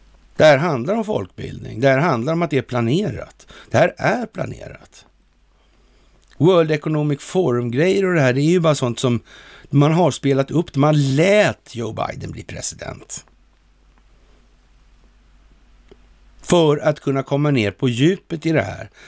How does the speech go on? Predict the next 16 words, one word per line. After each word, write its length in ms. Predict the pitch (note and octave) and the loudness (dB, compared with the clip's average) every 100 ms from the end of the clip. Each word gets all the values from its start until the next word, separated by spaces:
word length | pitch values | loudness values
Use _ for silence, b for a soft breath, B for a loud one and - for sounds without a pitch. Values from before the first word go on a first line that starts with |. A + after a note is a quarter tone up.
| B | B
För 440 | - - E3+ D3+ C#3+ | -8 2 4 4 4
att 180 | D3 - | 2 0
kunna 240 | C#3 C#3 | -4 -2
ta 140 | C#3+ | -2
bort 760 | C3+ D#3 F#3+ - _ _ - - _ _ b b b b _ | 0 0 -2 -4 _ _ -16 -16 _ _ b b b b _
tillräckligt 840 | - F#3+ B2 G#2 D#3+ F3+ E3 D#3+ | -2 2 2 2 0 0 -2 -2
mycket 540 | D#3 D#3+ D3 D3+ D3 D3 b b | 0 0 0 2 0 0 b b
ruttet 720 | B2+ D#3 D#3 - _ G#2+ G#2+ | 0 2 2 0 _ -8 -6
kött. 720 | - G#2+ - - _ - - _ _ B B B B B | -6 -6 -8 -16 _ -14 -14 _ _ B B B B B
För 640 | - - E3 A#2 F2+ F#2+ - | -4 2 2 2 -2 -6 -14
att 400 | - G#2+ G#2 - - | -4 -4 -4 -12 -6
organismen 1120 | B2+ A#2+ B2+ A2+ A#2+ D#3 - C3 A2 - B2 - _ _ _ _ b b b b b b | -2 0 0 0 -2 -4 -6 -4 -4 -4 -10 -18 _ _ _ _ b b b b b b
ska 520 | - - D#3 D#3 F#2 F#2+ - | -8 -2 0 0 -2 -8 -14
kunna 300 | - B2 A2+ | -4 0 2
långsiktigt 800 | B2+ C3 F2+ - C3 D3 C#3 D3 | 2 0 -4 -4 -4 -4 -6 -2
överleva 680 | D3 G2+ - - - - | 0 0 -6 -10 -12 -12